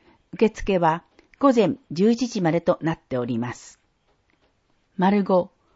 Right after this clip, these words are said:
予約の変更は平日の午後、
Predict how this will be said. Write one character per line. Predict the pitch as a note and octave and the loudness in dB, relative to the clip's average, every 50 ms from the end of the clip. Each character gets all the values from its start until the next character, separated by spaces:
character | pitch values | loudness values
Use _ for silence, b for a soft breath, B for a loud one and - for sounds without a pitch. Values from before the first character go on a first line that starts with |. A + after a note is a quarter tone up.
| _ _ _ - | _ _ _ 0
予 | G3 G#3 | 4 4
約 | B3+ C#4 C4+ C4+ C4+ B3+ | 4 4 2 2 2 2
の | B3+ B3 | 4 2
変 | A3+ A#3 B3 A#3 A#3 A3+ | 0 0 0 0 0 0
更 | - - A3 G#3+ G3+ F#3 | 0 -4 -4 -2 0 0
は | F3+ F3 F3+ F3+ F#3+ - _ _ _ _ _ | 0 -2 -2 -4 -8 -12 _ _ _ _ _
平 | _ C4+ C4+ C4+ C#4 | _ 4 6 6 6
日 | C4 C4+ C4 - - A#3 | 4 0 -6 -4 0 0
の | A3+ G#3 G3 F#3+ | 2 2 2 0
午 | G3 G#3+ | 0 -2
後、 | G3 - B2+ C3+ C#3 | -2 -4 -8 -8 -8